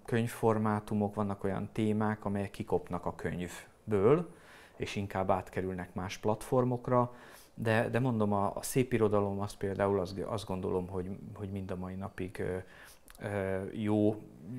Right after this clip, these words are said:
jó helyzetben van, illetve hát a lektűr, tehát az, az a fajta, ö,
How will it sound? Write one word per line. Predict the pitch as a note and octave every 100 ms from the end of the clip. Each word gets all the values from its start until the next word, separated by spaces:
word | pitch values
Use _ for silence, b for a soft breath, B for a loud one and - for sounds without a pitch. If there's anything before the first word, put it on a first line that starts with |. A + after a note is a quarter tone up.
| A#2
jó | B2 A2 G#2+
helyzetben | G#2+ A2 G#2+ A2 A#2 A#2 A#2+ A#2+
van, | B2+ C3+ C#3 -
illetve | C#3+ E3+ B2+ G2+ - A2 A#2 B2 B B B B
hát | - B2
a | A#2+
lektűr, | G2+ F2 - G2 F2 F2 -
tehát | - F#2+ G#2+
az, | G#2+ G#2+ -
az | A2
a | G2+
fajta, | - G2 F#2+ G2+ G2
ö, | - - G2+ F#2+ F#2+